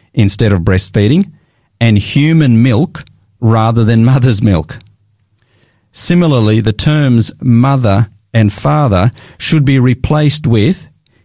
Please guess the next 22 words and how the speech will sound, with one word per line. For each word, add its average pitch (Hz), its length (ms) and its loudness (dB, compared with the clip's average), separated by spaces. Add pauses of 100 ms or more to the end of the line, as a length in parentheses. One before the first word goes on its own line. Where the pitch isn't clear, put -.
(260)
gestational 120 1040 0 (440)
and 123 320 2
non-gestational 113 1080 0
parent, 85 460 0 (480)
according 120 420 0
to 120 80 -2
the 101 80 -2
Australian 117 560 0
National 110 380 0
University's 104 800 0 (560)
Gender 117 500 0
Inclusive 104 720 0
Handbook." 104 680 -2 (840)
Published 135 360 0
last 120 300 -2
year 123 120 2
by 110 140 0
the 104 100 0
Canberra 123 400 0
University's 107 720 0
Gender 127 380 0
Institute, 107 480 0